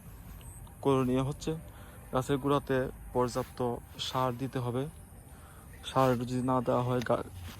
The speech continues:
এই যে ফলগুলা, পেয়ারাগুলা বড় হবে না, কারণ প্রত্যেকটা জিনিসেরই কাবার প্রয়োজন, তেমনিভাবে এই পেয়ারাগুলারও কাবার প্রয়োজন। আপনি যদি এই পেয়ারাগুলা বড় করতে চান, কাবার না খেলে কোনো কিছুই বড় হয় না।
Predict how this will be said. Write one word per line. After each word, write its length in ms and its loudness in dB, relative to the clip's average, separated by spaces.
এই 140 0
যে 120 0
ফলগুলা, 640 0
পেয়ারাগুলা 460 4
বড় 260 2
হবে 200 0
না, 140 -6
কারণ 320 2
প্রত্যেকটা 500 0
জিনিসেরই 500 0
কাবার 280 4
প্রয়োজন, 420 2
তেমনিভাবে 600 2
এই 80 2
পেয়ারাগুলারও 580 6
কাবার 340 2
প্রয়োজন। 420 0
আপনি 260 -2
যদি 240 0
এই 60 4
পেয়ারাগুলা 460 2
বড় 240 0
করতে 260 -8
চান, 200 -4
কাবার 300 2
না 140 0
খেলে 220 -4
কোনো 260 -4
কিছুই 320 -4
বড় 220 0
হয় 160 0
না। 120 -2